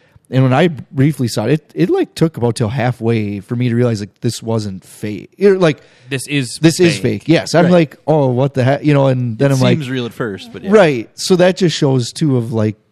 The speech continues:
Speaker 1: you know, good parodies kinda have a good way of being, like, somewhat real where you're like, "Wait a minute," and then it hits you of, like, "Oh, no, this is fake." And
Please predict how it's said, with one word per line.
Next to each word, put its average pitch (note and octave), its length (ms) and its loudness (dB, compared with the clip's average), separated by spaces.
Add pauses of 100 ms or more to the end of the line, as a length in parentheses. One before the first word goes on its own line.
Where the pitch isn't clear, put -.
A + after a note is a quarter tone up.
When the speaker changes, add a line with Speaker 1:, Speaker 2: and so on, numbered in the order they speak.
(140)
Speaker 1:
you C3+ 140 2
know, B2 120 2
good B2 260 0
parodies A#2 760 -2 (400)
kinda A#2+ 200 -2
have A2+ 240 0
a A2+ 60 -4
good A2+ 220 0
way A2 240 2
of G#2+ 200 -4 (420)
being, B2+ 360 0
like, A#2+ 260 -2
somewhat B2 380 -2
real B2 220 2
where B2+ 120 2
you're A2+ 80 0
like, G#2+ 140 -4
"Wait A#2 180 0
a G#2+ 40 -2
minute," G#2 260 -4
and G#2 420 -10
then G#2+ 340 -8
it G#2 120 -12
hits A2 260 -8
you G#2 100 -6
of, F#2+ 60 -10
like, G2+ 160 -12
"Oh, A2+ 160 -6
no, F2 220 -14
this G2 200 -16
is - 100 -18
fake." A2 320 -10
And A#2 220 -12